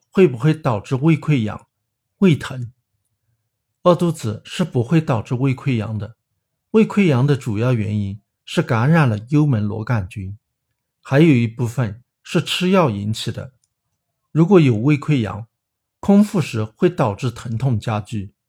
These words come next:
所以这个问题是倒果为因，不是因为经常饿肚子导致胃溃疡，而是胃溃疡在饿肚子的时候导致胃疼，应该先治疗胃溃疡。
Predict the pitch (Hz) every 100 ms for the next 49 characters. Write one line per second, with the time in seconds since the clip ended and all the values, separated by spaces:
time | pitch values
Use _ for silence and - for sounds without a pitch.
0 | _ _ _ _ _ _ - 120 123 101
1 | 113 _ _ _ _ 214 202 196 165 123
2 | 107 104 - _ - 165 - 180 123 113
3 | 101 101 110 104 101 107 _ _ _ _
4 | _ - 143 156 233 165 151 143 107 -
5 | 175 175 117 110 135 123 135 117 110 104
6 | _ _ - 104 139 147 139 135 139 104
7 | 101 113 _ _ _ _ _ _ 151 160
8 | 214 220 196 196 175 110 110 120 165 -
9 | 190 170 190 160 113 107 - 110 113 92
10 | - _ _ 120 104 - 135 147 113 -
11 | 107 113 _ _ _ _ _ _ - 156
12 | 156 143 131 156 143 - 170 107 110 123
13 | 120 127 101 104